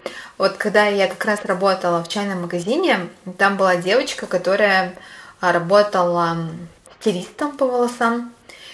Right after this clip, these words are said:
И так как у них раньше закрыли, и как бы бу-, вообще была непонятная ситуация, она еще подрабатывала в магазине парфюмерии, но потом уже закрыли магазин парфюмерии.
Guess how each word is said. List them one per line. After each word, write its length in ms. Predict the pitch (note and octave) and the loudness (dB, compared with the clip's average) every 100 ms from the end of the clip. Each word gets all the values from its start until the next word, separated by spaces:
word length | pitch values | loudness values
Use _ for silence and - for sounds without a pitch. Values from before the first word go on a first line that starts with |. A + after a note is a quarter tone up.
| - | -10
И 80 | G#3 | -2
так 200 | A3+ G#3+ | 0 2
как 260 | A3 G3+ - | 2 -2 -2
у 60 | |
них 460 | G3+ G#3+ G#3 - - - | -2 -2 -2 -6 -8 0
раньше 440 | F#3+ F#3+ F#3 F3+ | 2 2 0 -4
закрыли, 640 | E3+ E3+ G#3+ D4+ D#4 D#4 D#4+ - _ | -4 -4 -2 0 2 0 -2 -12 _
и 140 | G3 F3+ | -8 -6
как 200 | F3+ F3 | -6 -4
бы 120 | F3+ | -4
бу-, 180 | F3 F3 | -4 -4
вообще 300 | F3 - G#3 | -4 -4 -2
была 240 | F3+ F3 | 0 2
непонятная 600 | E3+ E3+ E3+ E3+ E3 D#3+ | 2 0 -2 -2 -4 -8
ситуация, 680 | - - G3 D4+ - A3+ G#3+ - - - - | -12 -4 0 0 -2 -2 -2 -6 -16 -18 -10
она 280 | - E3+ G3+ | -4 2 2
еще 340 | B3+ - G#3+ G#3 | 2 0 0 -2
подрабатывала 680 | F#3 E3+ E3+ F3+ G3 G3+ F3+ | -2 -4 0 0 0 -2 -2
в 60 | |
магазине 380 | F3 F3 G#3 G3+ | -4 -6 -4 -4
парфюмерии, 800 | - - F#3+ G3 G3 E3+ D3+ - | -6 -8 -4 -2 -2 -2 -6 -8
но 120 | F#3 | -8
потом 300 | F3 G#3 C4 | -4 -2 0
уже 160 | A3 G3+ | 0 -2
закрыли 400 | F#3 F3+ G#3 G#3+ | -4 -2 -2 0
магазин 400 | F3 E3+ E3+ F#3+ | -2 -2 -4 -4
парфюмерии. 680 | F3+ - F#3 G3 F#3 - | -6 -8 -6 -4 -4 -6